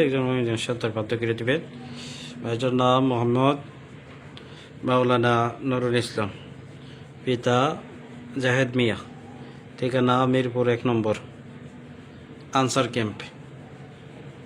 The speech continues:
দেখেন তো, মাওলানা নুরুল ইসলাম, পিতা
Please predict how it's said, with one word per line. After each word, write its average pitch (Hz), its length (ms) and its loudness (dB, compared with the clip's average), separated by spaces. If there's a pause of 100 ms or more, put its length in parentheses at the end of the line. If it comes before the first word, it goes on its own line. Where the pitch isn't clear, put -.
(880)
দেখেন 120 300 0
তো, 143 60 0 (1500)
মাওলানা 120 460 4 (160)
নুরুল 117 320 2
ইসলাম, 117 320 0 (100)
পিতা 117 280 0